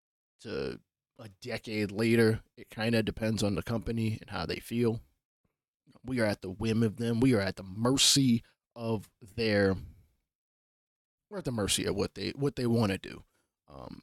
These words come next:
if they wanna force you to continue to, if they want to force you to continue to go further and further and further along, uh, with them,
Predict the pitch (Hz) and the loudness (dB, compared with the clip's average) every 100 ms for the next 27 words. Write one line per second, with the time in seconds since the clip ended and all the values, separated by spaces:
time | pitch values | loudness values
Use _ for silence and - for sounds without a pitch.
0 | _ 139 135 135 139 135 143 139 - 127 | _ -12 -4 0 2 0 -2 0 2 2
1 | 123 143 123 127 110 131 123 120 117 - | 2 0 -2 -2 0 0 2 2 2 0
2 | 123 113 127 117 123 120 110 - 131 131 | -2 -2 -4 -2 0 -2 -4 -6 -4 -2
3 | 127 117 110 104 - 117 117 110 113 101 | -2 -4 -6 -8 -8 -4 -2 -2 -4 -8
4 | 104 101 101 117 104 113 113 - 104 - | -8 -6 0 2 2 0 -2 -2 -6 -8
5 | 101 107 95 98 - 92 - 101 95 98 | -6 -4 -4 -4 -4 -6 -4 -2 -2 -2
6 | - 95 - 98 92 - _ _ _ _ | -4 -6 -6 -6 -4 -8 _ _ _ _
7 | _ _ - - 107 156 - 131 139 135 | _ _ -20 -12 -6 -6 -6 -2 0 0
8 | 131 | -2